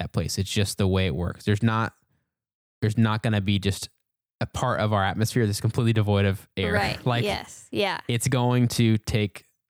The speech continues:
Speaker 1: that place.
Speaker 2: And
Speaker 1: And
Speaker 2: what is that called?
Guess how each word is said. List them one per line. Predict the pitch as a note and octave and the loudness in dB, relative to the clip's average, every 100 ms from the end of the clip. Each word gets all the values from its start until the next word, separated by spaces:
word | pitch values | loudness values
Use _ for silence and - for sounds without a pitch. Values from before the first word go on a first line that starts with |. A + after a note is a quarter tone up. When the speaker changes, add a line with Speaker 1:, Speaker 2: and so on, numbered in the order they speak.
| _ _ | _ _
Speaker 1:
that | G2+ F#2+ - | -4 -4 -4
place. | F#2 E2+ - - - _ _ _ _ _ - | -4 -4 -8 -12 -16 _ _ _ _ _ -2
Speaker 2:
And | G#3+ | 2
Speaker 1:
And | G3+ G3+ | 2 2
Speaker 2:
what | G3+ | 0
is | G3 F#3+ | 0 -2
that | G3+ - | -4 -4
called? | B3 B3+ D4+ | -2 -2 -2